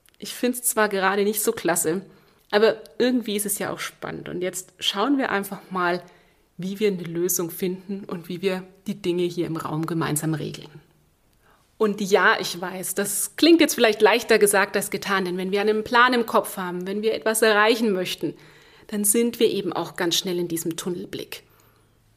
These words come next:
Die Akzeptanz, den Moment so zu nehmen, wie er ist, das braucht mitunter eine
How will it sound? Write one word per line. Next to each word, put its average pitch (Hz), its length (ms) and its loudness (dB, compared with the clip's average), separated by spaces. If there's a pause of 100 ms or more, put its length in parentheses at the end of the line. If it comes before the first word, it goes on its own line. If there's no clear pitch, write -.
(400)
Die - 100 2
Akzeptanz, 269 720 2
den 233 160 4
Moment 220 400 6
so 240 120 6
zu 240 160 -4
nehmen, 208 280 2
wie 196 100 -6
er 190 140 -4
ist, - 220 -4
das - 140 -4
braucht 185 340 -4
mitunter 196 440 -2
eine 175 260 -4